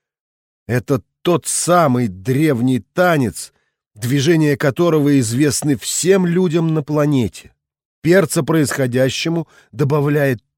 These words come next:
то, что они так и продолжают сплетаться взглядами. Первый толчок. Глаза Мани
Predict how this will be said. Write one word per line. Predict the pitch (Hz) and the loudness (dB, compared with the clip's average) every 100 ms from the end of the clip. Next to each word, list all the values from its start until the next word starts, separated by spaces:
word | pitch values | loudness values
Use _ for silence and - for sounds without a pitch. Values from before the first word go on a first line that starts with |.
| _ | _
то, | 190 180 113 - _ _ _ _ - | 2 2 0 -6 _ _ _ _ -20
что | - 147 - | -4 -2 0
они | 151 151 _ _ - | -2 -2 _ _ -2
так | 147 - | 0 0
и | 147 | -6
продолжают | - 131 123 147 143 117 143 139 113 98 | -2 -2 0 0 2 0 0 2 2 -2
сплетаться | - - 117 127 - 120 - - 113 | -8 -6 -4 -4 -2 -2 -2 -10 -8
взглядами. | 101 107 113 131 127 101 87 82 69 _ _ _ _ _ _ _ _ _ _ - | -8 -8 -4 0 0 -2 -4 -8 -10 _ _ _ _ _ _ _ _ _ _ -2
Первый | 170 151 127 123 | 2 2 2 0
толчок. | 131 123 - - 107 76 - _ _ _ _ _ _ _ _ | 0 -2 -4 -6 -6 -6 -14 _ _ _ _ _ _ _ _
Глаза | 98 113 120 110 143 | -4 -2 0 2 2
Мани | 123 131 127 123 107 | 2 2 2 0 -2